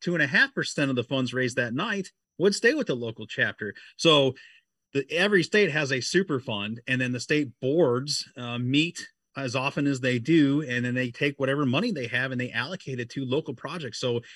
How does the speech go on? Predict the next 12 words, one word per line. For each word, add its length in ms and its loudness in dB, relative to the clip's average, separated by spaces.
it's 160 0
pretty 280 6
phenomenal 540 4
to 60 2
know 160 2
that 260 4
you 180 2
can 140 -4
go 220 2
have 580 2
a 100 -8
banquet, 720 2